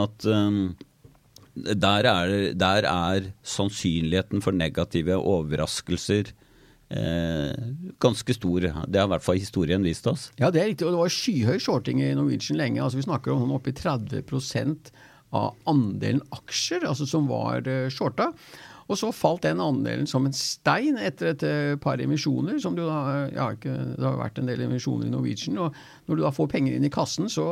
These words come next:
Speaker 2: eh, styrkes jo selskapet, og da fa-, faller shortingen. Så, eh, nå er det en periode hvor Norwegian ikke toppet listen, men som Terje sier, nå er Norwegian på topp igjen. Eh, selv, eh, etter å ha hentet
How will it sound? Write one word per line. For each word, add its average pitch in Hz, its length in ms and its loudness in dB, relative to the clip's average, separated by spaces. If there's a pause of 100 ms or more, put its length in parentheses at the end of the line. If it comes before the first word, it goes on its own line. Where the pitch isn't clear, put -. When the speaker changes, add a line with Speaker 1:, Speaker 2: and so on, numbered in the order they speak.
(140)
Speaker 2:
eh, 147 320 -2
styrkes 139 300 -2
jo 127 100 -4
selskapet, 135 400 -4
og 330 140 -2
da 269 180 0
fa-, 147 260 -4
faller 147 460 -2
shortingen. 170 480 0 (580)
Så, - 140 0
eh, 185 500 2
nå 170 140 0
er 170 240 2
det 131 40 0
en 135 40 -4
periode 165 320 0
hvor 143 180 2
Norwegian 143 640 2
ikke 139 320 -2
toppet 143 320 -4
listen, 143 240 -2
men 254 100 0
som 180 140 -2
Terje 160 260 2
sier, 202 200 -2
nå 175 100 2
er 120 380 0
Norwegian 143 400 2
på 156 100 -6
topp 156 200 0
igjen. 311 260 2 (440)
Eh, 156 200 0
selv, 165 260 0
eh, 165 320 2
etter 151 140 0
å - 20 4
ha 160 80 4
hentet 135 140 2